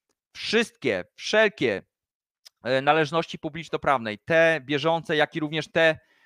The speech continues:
których nie zapłaciliście, e, które macie, e, z odsetkami. Także możecie pokrywać, e, amortyzację sprzętu bądź innych środków, które są u państwa w ewidencji środków trwałych.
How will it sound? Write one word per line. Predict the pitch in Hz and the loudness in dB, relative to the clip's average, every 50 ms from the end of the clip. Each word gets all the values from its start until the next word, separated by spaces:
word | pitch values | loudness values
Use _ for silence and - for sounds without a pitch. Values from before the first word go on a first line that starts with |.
| _ _ | _ _
których | - 175 170 151 - | -6 -4 -4 -4 -4
nie | 170 160 143 | -4 -2 0
zapłaciliście, | 160 - - 156 - - 156 147 156 147 - - 151 147 139 139 - _ _ _ _ _ _ _ - | 0 0 0 0 -2 -2 -6 -8 -8 -6 -2 2 4 4 4 2 0 _ _ _ _ _ _ _ -4
e, | - 135 139 139 139 139 139 139 - - _ | -2 2 2 4 4 4 2 2 0 -4 _
które | - 160 147 | -4 -2 0
macie, | 151 147 - 165 151 143 143 | 0 0 0 2 2 2 2
e, | - - 64 - 131 135 131 131 127 127 123 | 0 -4 -8 -6 -4 -2 -2 0 0 0 -2
z | 117 - | -4 -4
odsetkami. | - 147 - - 151 135 - - - 135 117 107 101 87 82 _ _ _ _ _ _ _ _ _ _ _ _ _ - | -6 -6 -6 -6 -8 -8 0 2 4 4 4 2 -4 -10 -14 _ _ _ _ _ _ _ _ _ _ _ _ _ 4
Także | 165 185 220 214 202 226 233 | 6 6 6 6 4 4 4
możecie | 214 190 165 170 156 - 175 | 4 4 4 2 0 -2 -2
pokrywać, | - - - - 175 156 143 156 170 196 196 - - _ _ _ _ _ _ - | -4 -4 -6 -4 -2 2 4 6 6 6 4 0 -10 _ _ _ _ _ _ -4
e, | 143 147 147 147 147 151 - | 0 2 2 2 2 2 2
amortyzację | 143 170 180 190 175 - 196 170 165 147 135 127 - 151 143 147 151 151 - _ _ _ _ | 2 2 2 2 0 0 0 2 4 4 4 4 2 2 2 4 4 2 0 _ _ _ _
sprzętu | - - - - 190 180 - 180 | -20 -8 -2 -2 0 0 0 -2
bądź | 147 156 156 - | -2 -2 -4 -6
innych | 165 156 156 156 - | -6 -6 -6 -6 -4
środków, | - 165 143 - - 156 - | 0 0 0 0 -2 -6 -6
które | - 156 143 - | -2 -2 0 0
są | - 139 139 139 147 151 - | 2 0 0 0 -2 -6 -10
u | - | -6
państwa | - 135 135 135 - 151 127 | -2 -2 -2 -2 -2 -2 0
w | 131 | 0
ewidencji | 135 120 123 120 131 127 120 - - 117 | 0 -2 -2 -2 -4 -4 -4 -6 -10 -8
środków | - 127 113 - - 135 - | -6 -6 -6 -6 -8 -12 -10
trwałych. | - - 180 160 135 117 101 80 - | 2 6 8 8 8 8 4 0 -6